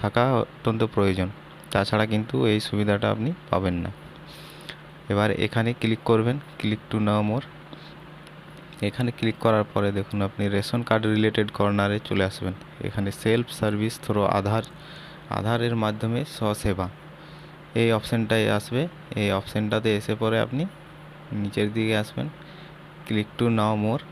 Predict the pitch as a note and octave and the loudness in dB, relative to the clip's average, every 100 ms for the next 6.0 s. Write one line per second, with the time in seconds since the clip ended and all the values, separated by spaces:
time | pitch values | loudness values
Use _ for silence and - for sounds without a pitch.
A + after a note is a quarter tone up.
0 | - - - - - - G2+ G2+ A#2+ G#2+ | -18 -18 -18 -18 -12 -6 -4 0 0 2
1 | G#2+ G#2+ - - G#2+ G#2 - F2+ F2+ - | 2 2 -2 -2 -2 0 0 0 -2 -8
2 | - - A2+ B2 A#2+ - G#2 G2 - F#2 | -8 -4 -2 0 -2 -2 -4 -4 -4 -4
3 | G2 - - - - - - - A2 G#2+ | -6 -10 -18 -18 -18 -18 -14 -12 -6 -2
4 | G#2 A2+ - G#2+ - A2+ G#2+ G2+ - G2+ | 0 -2 0 -2 0 2 2 2 0 -2
5 | A2+ A#2+ - G#2+ G#2 - G#2+ G#2 G#2 | -2 -6 -4 -2 0 0 0 0 0